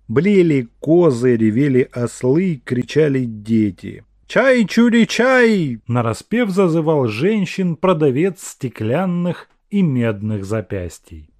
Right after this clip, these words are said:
У Шарада разгорелись глаза. Он тянул за руку Ариэля к толпе детей, окружавших незамысловатые игрушки. С завистью посмотрел Шарад на маленькую девочку, которая,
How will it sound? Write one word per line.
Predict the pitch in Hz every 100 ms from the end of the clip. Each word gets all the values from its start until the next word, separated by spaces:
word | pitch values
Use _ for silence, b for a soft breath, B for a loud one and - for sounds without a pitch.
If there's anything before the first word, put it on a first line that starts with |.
| _ _ _ _ _
У | 165
Шарада | - 135 165 214 180 185 - -
разгорелись | 180 196 135 131 151 131 110 110 104
глаза. | 113 120 113 98 98 82 80 -
Он | - 180
тянул | 175 196 220 190
за | 123 127 190
руку | 156 127 - 139
Ариэля | 139 127 131 185 208 175 151
к | 127
толпе | - 139 - 185
детей, | 147 165 156 - 190 143 110
окружавших | 98 - 107 92 190 - - 165 -
незамысловатые | 170 160 151 143 139 - 139 127 120 110 113 110 110 131
игрушки. | 117 117 110 98 - 95 80 _ _ _ -
С | 107
завистью | 104 196 196 123 - 120
посмотрел | 131 123 131 127 156 180 143
Шарад | - 139 151 190 160
на | 147 143
маленькую | 165 185 160 147 160 156
девочку, | 131 127 165 127 104 - - 90
которая, | - 95 165 175 160 147